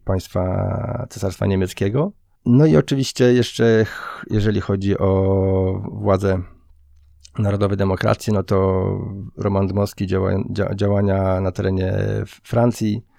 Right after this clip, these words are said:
utworzenie armii generała, armii polskiej pod dowództwem generała Hallera, to także miało swoje znaczenie, poparcie, poparcie przede wszystkim Francji dla polskich aspiracji i, i wojskowych i tworzenia, utworzenia państwa polskiego, to także miało duże,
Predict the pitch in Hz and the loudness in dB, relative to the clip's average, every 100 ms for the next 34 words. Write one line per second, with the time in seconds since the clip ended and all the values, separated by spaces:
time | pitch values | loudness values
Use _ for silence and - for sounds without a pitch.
0 | _ _ - - 101 98 98 101 98 98 | _ _ -12 -6 0 2 4 2 2 2
1 | 95 98 95 95 95 95 98 98 92 101 | 2 2 2 2 0 0 -2 -2 -2 -2
2 | 92 104 95 98 - 101 101 98 104 101 | -4 -4 -4 -4 -8 -6 -6 -4 -4 -2
3 | 98 95 92 101 101 104 104 107 _ _ | -2 -2 -2 0 0 0 -2 -6 _ _
4 | - _ _ _ _ _ _ _ - 107 | -20 _ _ _ _ _ _ _ -10 -4
5 | 110 104 104 104 98 98 - 101 95 95 | -2 0 2 2 2 0 0 0 2 2
6 | 95 98 - 104 98 101 98 98 104 104 | 0 -2 -6 -6 -2 -2 -2 -4 -2 -2
7 | - - - - 98 104 - 98 110 104 | -2 -8 -10 -6 0 0 0 -6 -6 -6
8 | 107 - 101 98 104 101 95 - _ _ | -4 -2 -2 -2 -2 0 0 -2 _ _
9 | - 98 - 98 92 113 95 - 101 98 | -4 -4 -2 -4 -2 0 0 0 -6 -6
10 | 95 98 98 98 98 101 101 - - 101 | -6 -6 -6 -4 -4 -4 -4 -6 -6 -6
11 | - 98 95 - 110 113 107 110 - 98 | -6 -2 -4 -2 -2 0 -2 -4 -6 -2
12 | 101 101 98 98 101 101 95 101 98 95 | 0 0 -2 -2 -2 -2 0 -2 -2 -2
13 | 101 98 - 98 95 95 95 95 95 92 | -2 -6 -6 -4 -4 -4 -4 -4 -2 -2
14 | 92 92 87 87 92 | -2 -2 -4 -2 -4